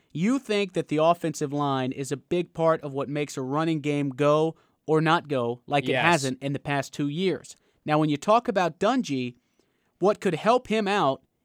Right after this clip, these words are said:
Speaker 1: is if S-, Dante Strickland and Mo Neal are more successful, because that means that Dungey's not the vocal point of the running game.
Speaker 2: Yeah.
Speaker 1: So do you see that sort of taking place this year with a much improved offensive line?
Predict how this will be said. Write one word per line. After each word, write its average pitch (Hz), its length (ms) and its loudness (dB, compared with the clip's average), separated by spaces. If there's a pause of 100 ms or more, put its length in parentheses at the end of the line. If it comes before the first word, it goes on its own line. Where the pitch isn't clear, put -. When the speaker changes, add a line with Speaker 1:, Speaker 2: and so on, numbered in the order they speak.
Speaker 1:
is 156 180 0
if 160 100 -2
S-, - 220 -10 (400)
Dante 240 400 0
Strickland 170 540 -2
and 147 160 -6
Mo 160 200 0
Neal 143 460 -2 (440)
are 147 140 0
more 151 220 -2
successful, 135 720 -8 (240)
because 143 300 -4
that 180 240 2
means 165 360 0
that 135 200 -8
Dungey's 147 460 0
not 147 260 -4
the 143 80 -6
vocal 143 320 -6
point 123 360 -8 (320)
of 165 200 0
the 143 100 -4
running 165 320 -2
game. 92 220 -18 (120)
Speaker 2:
Yeah. 127 340 -2
Speaker 1:
So 170 220 2
do 156 40 0
you 180 220 0
see 214 220 -4
that 180 240 0
sort 190 220 -2
of 156 100 -6
taking 180 320 -2
place 165 320 -4
this - 260 -6
year 170 140 0
with 165 140 -4
a 139 40 -4
much 156 400 -2
improved 156 500 -4
offensive 147 460 -6
line? 147 300 -6